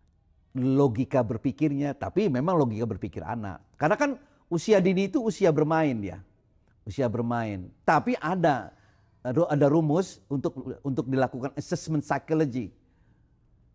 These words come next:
Saya kira sangat mendasar kita berbicara bagaimana pengaruh musik tradisional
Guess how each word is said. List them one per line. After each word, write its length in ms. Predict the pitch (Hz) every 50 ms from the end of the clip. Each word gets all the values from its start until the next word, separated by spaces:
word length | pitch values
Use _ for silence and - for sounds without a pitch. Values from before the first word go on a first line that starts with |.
| _ _ _ _
Saya 240 | - - - 240 226
kira 240 | 233 247 254 262 233 190 - -
sangat 320 | - - 214 190 214 196
mendasar 480 | 170 185 180 160 165 165 139 170 147 123
kita 240 | 135 - 135 127 120
berbicara 680 | 101 113 123 117 107 123 - 139 127 120 120 110 - - - _ _ _ -
bagaimana 480 | 131 131 151 151 220 247 254 254 254
pengaruh 520 | - - 196 185 185 196 226 233 247 202 160 - _ _ _ _ _ _ _ _ _ _ 156
musik 400 | 170 160 - - 311 220 - -
tradisional 1040 | 202 185 175 156 165 160 - - 175 160 156 147 147 160 160 160 143 127 117 101